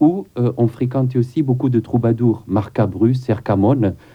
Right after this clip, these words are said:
ce sont des jongleurs. Marcabru, c'est le fils de la Brune, le fils peut-être de, d'une courtisane.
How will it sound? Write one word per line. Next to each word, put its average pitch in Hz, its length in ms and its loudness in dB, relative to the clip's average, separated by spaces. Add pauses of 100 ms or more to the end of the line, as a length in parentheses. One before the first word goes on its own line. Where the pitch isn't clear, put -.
ce - 100 -8
sont 107 160 2
des 104 140 4
jongleurs. 110 540 2
Marcabru, 95 600 -2
c'est 95 200 -4
le 87 80 -2
fils 95 260 -4
de 95 80 0
la 90 140 2
Brune, 117 320 2
le 85 100 -4
fils - 220 -8
peut-être - 420 -4
de, 80 260 -2 (440)
d'une 101 200 2
courtisane. 104 760 0